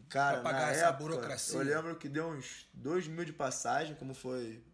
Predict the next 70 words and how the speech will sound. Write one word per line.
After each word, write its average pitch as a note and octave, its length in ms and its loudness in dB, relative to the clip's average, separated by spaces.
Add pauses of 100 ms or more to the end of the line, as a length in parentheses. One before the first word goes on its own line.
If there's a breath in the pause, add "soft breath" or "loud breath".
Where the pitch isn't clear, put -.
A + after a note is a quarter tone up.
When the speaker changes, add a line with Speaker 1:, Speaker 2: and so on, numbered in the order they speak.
Speaker 1:
há - 80 -14
um A2+ 60 -10
bom B2+ 200 -4
tempo C3+ 160 -6
atrás. - 160 -6
Speaker 2:
Dois F#3+ 220 0
mil F#3+ 80 0
reais E3+ 180 0
de - 60 -10
passagem? C3 500 -4
Speaker 1:
Foi A#2 140 -6
Speaker 2:
Pô, C#3+ 80 -2
Speaker 1:
barato. B2 440 -2 (220)
Speaker 2:
pra E3+ 140 2
ter G#3 100 -2
uma G3 160 4
ideia, D#3+ 420 0
cara, A2+ 400 -10 (160)
hoje E3 360 2
em C#3+ 80 -6
di-, A#2+ 160 -14 (100)
a C#3 60 -6
gente - 80 -8
estamos D#3 320 -4
durante C#3+ 420 -4
a A2+ 60 -6
Copa, D#3 420 -2
passagem C#3+ 480 -4
entre C#3+ 420 -8 (160)
o C#3+ 80 -8
Brasil C3 640 -2
e C#3 60 -4
Moscou C3+ 580 -6
tá A#2 160 -6
seis D#3 360 -4
mil D3+ 120 -6
reais. A2+ 480 -10 (480 loud breath)
Speaker 1:
Foi - 140 -8
Speaker 2:
Você A#2+ 40 0
pagou D#3 200 0
dois E3 160 0
mil E3+ 100 -2
reais D3+ 160 0
pra C3+ 80 -12
vir B2 80 -6
até B2 140 -8
aqui. A2 260 -14 (120)
Speaker 1:
Foi A2 180 -10
dois A#2+ 180 -2
mil C3+ 160 -4
reais. D#3 140 0
Speaker 2:
Tá - 80 0
bom - 60 -2
pra E3 100 0
Speaker 1:
Ida G#3 80 -2
e - 20 0
Speaker 2:
caralho, A3 140 2
Speaker 1:
volta, - 180 -4
Speaker 2:
tá C#3 80 -10
Speaker 1:
ida - 60 -8
Speaker 2:
bom C#3+ 40 -4
Speaker 1:
e - 40 -4
Speaker 2:
pra - 80 -2
Speaker 1:
volta. B2+ 160 -2
Speaker 2:
caralho, A2 180 -12
tá - 80 -10
bom B2+ 140 -6
pra B2+ 80 -10
caralho. G2+ 340 -10
Continua. A#2 340 -10